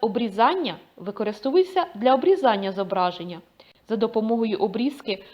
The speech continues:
можна змінити зображення так,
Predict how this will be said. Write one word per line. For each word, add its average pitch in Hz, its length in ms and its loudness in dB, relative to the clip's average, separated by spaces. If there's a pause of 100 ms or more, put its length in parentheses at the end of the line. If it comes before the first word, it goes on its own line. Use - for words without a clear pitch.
(140)
можна 233 380 2
змінити 240 800 -2 (100)
зображення 220 760 0
так, 330 300 4